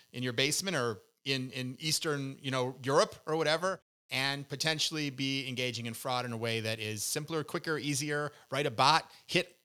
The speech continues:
a thousand banks at once, and you can't get caught 'cause you're a half a world away. How does that factor into your thinking about making things easier,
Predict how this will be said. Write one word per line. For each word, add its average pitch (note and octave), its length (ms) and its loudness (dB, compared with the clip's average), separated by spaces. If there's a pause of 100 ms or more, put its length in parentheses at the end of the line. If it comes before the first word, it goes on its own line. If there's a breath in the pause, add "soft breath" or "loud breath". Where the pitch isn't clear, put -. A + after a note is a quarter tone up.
a C3+ 80 -4
thousand D3+ 480 6
banks C#3+ 300 4
at D3 80 -2
once, D3+ 380 0
and B2+ 220 -2
you A#2+ 120 -2
can't D3+ 240 -2
get C#3 160 -2
caught C#3 280 2
'cause A2+ 220 -4
you're A#2+ 240 0
a A#2 60 -2
half A#2 240 0
a C3+ 40 -8
world A#2+ 200 -4
away. A2 260 -2 (540)
How - 180 -4
does F#3+ 140 0
that F#3 260 -2
factor - 300 0
into C#3 100 -2
your B2+ 100 -2
thinking C3 340 -4
about G#2+ 300 0
making A#2+ 280 -4
things A2 260 -6
easier, A#2+ 560 -4